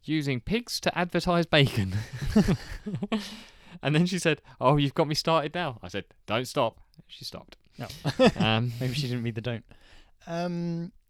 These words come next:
Speaker 2: I'd say out of those, probably the most inappropriate is a blowjob, but
Speaker 1: Yeah.
Speaker 2: in Hull, God knows what happens up
Speaker 1: Well,
Speaker 2: there.
Speaker 1: yeah, never been, never been.
Speaker 2: Never would.
Speaker 1: Might,
Speaker 2: Never.
Speaker 1: might go now. You can
Speaker 2: Just
Speaker 1: apparently
Speaker 2: in
Speaker 1: go to a pub.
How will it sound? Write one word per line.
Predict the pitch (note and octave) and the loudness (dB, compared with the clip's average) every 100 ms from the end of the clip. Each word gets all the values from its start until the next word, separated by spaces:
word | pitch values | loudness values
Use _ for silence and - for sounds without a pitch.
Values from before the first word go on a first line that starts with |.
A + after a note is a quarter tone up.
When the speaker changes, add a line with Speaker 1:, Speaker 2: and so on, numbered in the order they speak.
| - _ _ - | -18 _ _ -8
Speaker 2:
I'd | C#3+ - | -8 -4
say | B2 | -6
out | B2 | -4
of | A#2+ | -2
those, | A#2+ B2 | -2 -2
probably | C#3 B2+ | -6 -6
the | B2+ | -4
most | E3 - | -6 -6
inappropriate | A2 B2 - D3 | -8 -8 -8 -10
is | |
a | C3+ | -6
blowjob, | D3 C3+ A2 | -4 -4 -4
but | - - - - - - - - | -8 -14 -18 -20 -20 -20 -20 -14
Speaker 1:
Yeah. | C3+ C3+ A#2+ _ _ | -12 -12 -16 _ _
Speaker 2:
in | C3 | -6
Hull, | G#2+ A#2+ G#2 G#2 _ | -2 -2 -2 -6 _
God | G#2+ G2 F#2+ | -14 -12 -12
knows | F#2+ F2 | -12 -12
what | G2+ | -12
happens | G2 G#2+ | -10 -10
up | G2 G2 | -10 -10
Speaker 1:
Well, | G2+ | -12
Speaker 2:
there. | G#2+ - G#2+ G2+ A2 | -16 -18 -12 -6 -4
Speaker 1:
yeah, | A#2 G2+ F#2 | -4 -6 -6
never | A2+ A#2+ | -4 -4
been, | A2 C3+ A2+ G#2+ G2 | -2 -2 -2 -4 -6
never | C3 C#3 | -4 -4
been. | A#2 F#2 F2 | -2 -2 -2
Speaker 2:
Never | E3+ E3+ | -4 -4
would. | F3+ - - - - | -4 -8 -18 -16 -4
Speaker 1:
Might, | D3 E3 | -4 -4
Speaker 2:
Never. | - | 0
Speaker 1:
might | C#3+ F#3 | 2 4
go | C#3 | 4
now. | C#3+ F3+ | 2 0
You | C3 | -2
can | C3+ | -4
Speaker 2:
Just | A2+ | -2
Speaker 1:
apparently | C#3+ C#3 | 0 0
Speaker 2:
in | G#2 | 2
Speaker 1:
go | C3 | 2
to | B2 | 4
a | |
pub. | - D#3+ C#3+ | 4 2 4